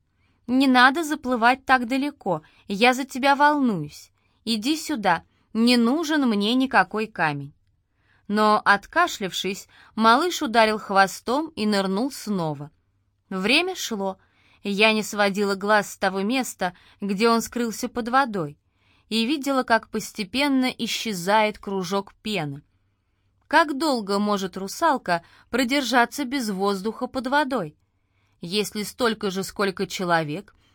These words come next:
то пора ему всплыть. Может, он ещё слишком мал и не понимает этого, а если малыш утонет? Я волновалась всё больше и больше.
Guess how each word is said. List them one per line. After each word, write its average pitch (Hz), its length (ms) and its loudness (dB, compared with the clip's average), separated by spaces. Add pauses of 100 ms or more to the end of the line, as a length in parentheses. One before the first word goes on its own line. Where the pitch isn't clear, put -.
(140)
то 202 140 2
пора 180 320 6
ему 190 340 -2
всплыть. - 640 -8 (580)
Может, 247 420 2
он 269 120 4
ещё 262 340 0
слишком 277 520 -2
мал 214 440 2 (280)
и 247 100 4
не 262 140 6
понимает 285 640 0
этого, 170 420 -4 (440)
а 247 120 6
если 302 420 -2
малыш 302 480 2
утонет? 170 640 -6 (580)
Я 208 280 2
волновалась 196 760 2
всё 214 240 -4
больше 214 460 0
и 240 60 -2
больше. 214 540 -4